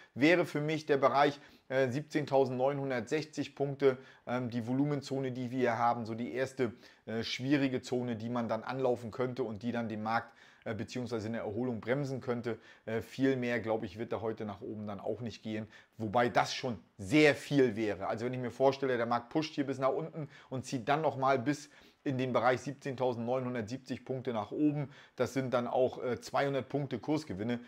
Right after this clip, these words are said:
das ist schon nicht wenig, äh, im, in einem solchen, in Anführungsstrichen, bärischen Umfeld.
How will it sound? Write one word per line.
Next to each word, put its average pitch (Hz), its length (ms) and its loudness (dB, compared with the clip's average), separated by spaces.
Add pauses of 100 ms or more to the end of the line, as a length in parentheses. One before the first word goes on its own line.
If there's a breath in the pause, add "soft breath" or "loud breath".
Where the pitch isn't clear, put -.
(120)
das 120 180 -2
ist - 180 -4
schon 120 360 -4
nicht 117 380 -4
wenig, 135 640 0 (240 loud breath)
äh, 123 320 4 (260)
im, 175 220 4 (320)
in 175 160 4
einem 135 280 0
solchen, 120 360 2
in 104 100 -8
Anführungsstrichen, 107 720 -8
bärischen 104 420 -4
Umfeld. 95 440 -18